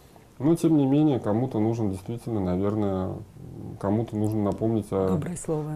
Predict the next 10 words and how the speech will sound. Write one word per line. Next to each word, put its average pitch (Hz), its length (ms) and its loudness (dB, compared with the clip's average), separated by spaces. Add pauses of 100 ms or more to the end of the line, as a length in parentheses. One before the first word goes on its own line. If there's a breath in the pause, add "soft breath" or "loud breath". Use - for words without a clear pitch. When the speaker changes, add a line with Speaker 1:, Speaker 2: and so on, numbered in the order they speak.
Speaker 1:
Да, 101 180 2
Speaker 2:
Да. 95 80 4
Speaker 1:
доброе 104 340 2
слово, 131 400 2
погладить 110 560 2
где-то, 101 320 -2
да, 104 140 2
где-то 104 260 0
слегка 98 320 -4
пожурить. 104 520 0